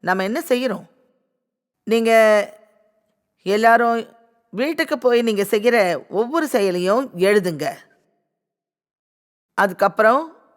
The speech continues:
அது எல்லாமே உங்க வாழ்க்கையில நேர்மறையான முடிவுகளை தருதான்னு உங்களை நீங்களே கேட்டுக்கோங்க.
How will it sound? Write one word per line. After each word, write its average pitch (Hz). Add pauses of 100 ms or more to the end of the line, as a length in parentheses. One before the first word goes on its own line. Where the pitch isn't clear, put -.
(420)
அது 175
எல்லாமே 311
உங்க 214
வாழ்க்கையில 202 (380)
நேர்மறையான 262 (240)
முடிவுகளை 226
தருதான்னு 196
உங்களை 233
நீங்களே 226
கேட்டுக்கோங்க. 160